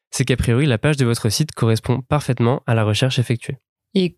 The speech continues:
Speaker 2: comment on peut faire pour mettre en place une stratégie de S E O efficace ?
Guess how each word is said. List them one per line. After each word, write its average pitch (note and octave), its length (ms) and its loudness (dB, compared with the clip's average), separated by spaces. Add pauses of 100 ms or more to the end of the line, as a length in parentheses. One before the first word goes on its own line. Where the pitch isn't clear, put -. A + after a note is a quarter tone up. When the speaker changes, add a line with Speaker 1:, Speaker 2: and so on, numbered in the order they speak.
Speaker 2:
comment A3+ 300 4
on G3+ 60 4
peut F#3 160 2
faire F#3+ 540 2
pour E3+ 260 0
mettre E3+ 300 2
en D#3+ 60 0
place E3+ 380 0
une D#3+ 120 4
stratégie E3 560 0
de D#3+ 120 2
S D3+ 300 0
E E3+ 40 4
O E3+ 80 4
efficace ? - 760 -2